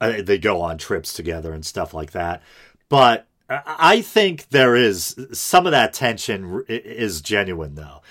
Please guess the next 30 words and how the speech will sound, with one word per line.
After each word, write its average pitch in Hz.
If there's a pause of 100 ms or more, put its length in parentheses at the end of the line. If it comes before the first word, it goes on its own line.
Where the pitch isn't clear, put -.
(160)
And 127
I 127
wonder 151
if -
at 98
some 143
point 123
down 104
the 95
road, 85 (400)
there's 98
gonna 101
be 90
another 87
drunken 82
peasant 80
schism 76 (140)
where 82
something 80
comes 80
in 92
between, 78
uh, 76 (720)
Billy 85
and 76
Ben. 76 (220)
We'll 175
see. 73 (120)
We'll 107
see. 73